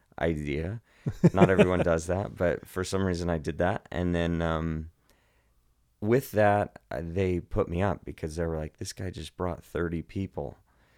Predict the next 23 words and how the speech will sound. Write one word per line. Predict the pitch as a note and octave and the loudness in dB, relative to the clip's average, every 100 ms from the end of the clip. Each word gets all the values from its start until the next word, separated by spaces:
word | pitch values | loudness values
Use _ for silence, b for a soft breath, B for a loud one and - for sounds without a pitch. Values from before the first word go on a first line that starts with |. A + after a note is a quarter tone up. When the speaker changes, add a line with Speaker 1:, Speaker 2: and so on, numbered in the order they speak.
| _ _ _ | _ _ _
Speaker 1:
And, | - E2+ D#2+ | -4 -2 0
uh, | D2+ D2+ C#2+ - | 0 0 -2 -4
it | F2 | -8
was | B1 D#2+ C#2+ - - _ _ _ _ _ _ _ _ _ F#2+ | -4 -6 -6 -12 -18 _ _ _ _ _ _ _ _ _ 0
a | |
large | F#2+ F#2 F#2 F2 | 4 4 2 0
group | - F#2 E2+ | -4 -4 -4
to | - | -8
bring. | D2 E2+ F2+ E2+ D2 D2 - - | -6 -2 0 0 -2 -8 -16 -8
Uh, | F2 E2+ | -4 -2
now | E2 F#2+ | 0 0
that | G2 A2+ | 2 4
Speaker 2:
Yeah. | |
Speaker 1:
I | E2 E2 D#2+ - - - - _ _ _ | 4 0 -2 -8 -20 -20 -20 _ _ _
understand | F#2 F2 E2 - F2 | -4 -2 -4 -2 -4
sort | E2 D#2+ | -2 -6
of | D2+ | -4
how | D#2+ D#2 | -2 0
open | F2 - E2 | -2 -2 -4
mics | D#2 D2 - | -4 -6 -2
work, | F#2 E2+ - | -2 -2 -2
not | F2 D2 | -2 -2
normal, | F2+ F2+ E2+ | 0 0 0